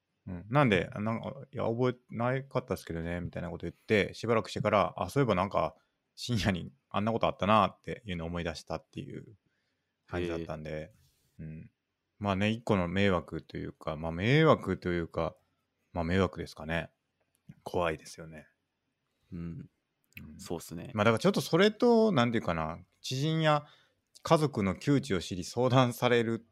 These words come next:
Speaker 1: ていうのは全然違うというか、
Speaker 2: はい。
Speaker 1: 全然それ迷惑じゃないと思いますけどね。
Speaker 2: はい。そうっすね。
Speaker 1: うん。
Speaker 2: その場合は、もうむしろ迷惑というより、もうみんな喜んでやってくれると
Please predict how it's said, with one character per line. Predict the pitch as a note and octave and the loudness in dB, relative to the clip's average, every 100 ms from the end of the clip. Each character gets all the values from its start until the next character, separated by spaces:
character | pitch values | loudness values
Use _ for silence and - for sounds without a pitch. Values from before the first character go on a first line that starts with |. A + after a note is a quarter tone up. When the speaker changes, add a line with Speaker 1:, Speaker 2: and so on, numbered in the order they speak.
| - | -8
Speaker 1:
て | |
い | F2 | -6
う | |
の | D#2+ | -4
は | D#2 - | -8 -4
全 | A2 C3+ | -2 0
然 | C3+ C3+ | -2 -2
違 | - B2+ B2 | 0 2 2
う | A#2 | 2
と | |
い | F#2 | -2
う | |
か、 | D#2+ F2 D#2+ D2+ _ _ _ _ _ _ _ | 0 0 0 -2 _ _ _ _ _ _ _
Speaker 2:
は | - E2+ | -16 -12
い。 | E2+ - | -12 -4
Speaker 1:
全 | A#2+ C3 | 2 4
然 | C#3+ C#3+ | 4 2
そ | D3 | 2
れ | C#3 | 2
迷 | C3 | 4
惑 | C3+ F#2+ | 4 2
じ | F#2+ | 0
ゃ | |
な | F#2+ | 0
い | |
と | F#2+ | 0
思 | F2+ | -4
い | |
ま | E2+ | -6
す | - | -8
け | |
ど | F2+ | -8
ね。 | F2+ - _ _ _ _ _ _ _ _ | -8 -14 _ _ _ _ _ _ _ _
Speaker 2:
は | F2+ E2 | -14 -14
い。 | F#2+ _ _ _ _ _ _ _ | -16 _ _ _ _ _ _ _
そ | - G#2 | -10 -8
う | |
っ | D#2+ | -6
す | E2 | -8
ね。 | F#2 F2 | -6 -6
Speaker 1:
う | |
ん。 | |
Speaker 2:
そ | F#2+ A2 | -6 -4
の | A#2+ | 0
場 | C#3 | 0
合 | C#3 | 0
は、 | D3 D3+ C#3 - _ _ _ _ _ - | 4 4 2 -6 _ _ _ _ _ -10
も | A2+ | -8
う | |
む | B2 | -6
し | B2+ | -4
ろ | A2+ | -2
迷 | C3+ | 0
惑 | C3 - | -2 -2
と | A#2+ | -4
い | |
う | |
よ | A#2+ | -2
り、 | B2 B2+ - _ _ _ _ _ _ _ _ _ _ | 0 0 -2 _ _ _ _ _ _ _ _ _ _
も | A2 G2 | -12 -8
う | |
み | G#2 | -6
ん | |
な | A2 A2+ G2+ | -2 0 0
喜 | G2+ A#2+ | -2 -4
ん | A2 | -6
で | |
や | E2+ | -6
っ | |
て | - | -10
く | F#2 | -8
れ | G2+ | -8
る | F#2+ | -8
と | - | -14